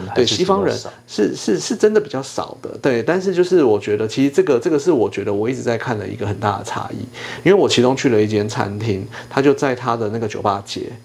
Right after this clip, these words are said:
Speaker 2: 就是叫什么？
Speaker 1: 范老五街。
Speaker 2: 对，对，对，对，对，就在范老五街旁边。呃，我去的，我到餐厅的时候七点半，它是 full house 的，然后他就说我要等半个小时。那个，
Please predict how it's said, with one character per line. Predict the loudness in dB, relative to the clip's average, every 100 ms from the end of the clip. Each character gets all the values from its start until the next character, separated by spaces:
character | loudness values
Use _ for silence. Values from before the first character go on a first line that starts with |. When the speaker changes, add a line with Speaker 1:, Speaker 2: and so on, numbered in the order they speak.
| -20 -20 -6
Speaker 2:
就 | -4
是 | 0 2
叫 | 2
什 | 0
么？ | -4 -6 -10 -20 -16 -14 -12 -2
Speaker 1:
范 | -2 0
老 | -2
五 | -4
街。 | -6 -4
Speaker 2:
对， | 2 4
对， | 6
对， | 6
对， | 4 6
对， | 4 2 -6 -20 -12
就 | 0
在 | 0 2
范 | 0
老 | 0
五 | 0
街 | -4
旁 | -6 -6 -10
边。 | -10 -10 -12 -18 -20 -20 -20 -6
呃， | -2 -2 -2 -6 0
我 | 2
去 | 4 4
的， | 4 0 0
我 | -2
到 | 0 0 0
餐 | -4 -4
厅 | -4
的 |
时 | -4
候 |
七 | -4 -6
点 | -8 -8
半， | -8 -10 -20 -20 -20 -20 -20 -2
它 | -2
是 | 2 4 4
full | 2 0
house | 0 -2 -4 -8 -12
的， | -16 -18 -20 -20 -16 -14 -14 -2
然 | 2 4
后 | 4 4 0 -8 -18 -2
他 | 2
就 | 2
说 | 4 2
我 | 2
要 | 0
等 | -2 -2
半 | -4
个 | -4
小 | -10 -12
时。 | -6 -6 -8 -2
那 | 2
个， | 4 2